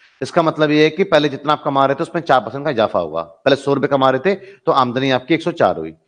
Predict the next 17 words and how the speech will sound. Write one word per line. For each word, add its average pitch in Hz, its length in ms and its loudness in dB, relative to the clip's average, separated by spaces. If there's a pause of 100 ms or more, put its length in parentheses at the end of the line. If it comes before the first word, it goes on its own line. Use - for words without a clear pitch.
(280)
अब 143 80 -2
जरा 185 120 6
सोच 175 260 0
के 202 100 4
देखिए, 160 520 0 (340)
सौ 185 260 4
वाली 196 180 6
चीज 196 180 0
एक 190 80 4
सौ 208 120 2
पांच 196 300 2
हो 127 80 -2
गई 98 100 -4
इन्फ्लेशन 131 640 -2 (880)
की 165 60 2
वजह 131 180 4
से, 95 320 -6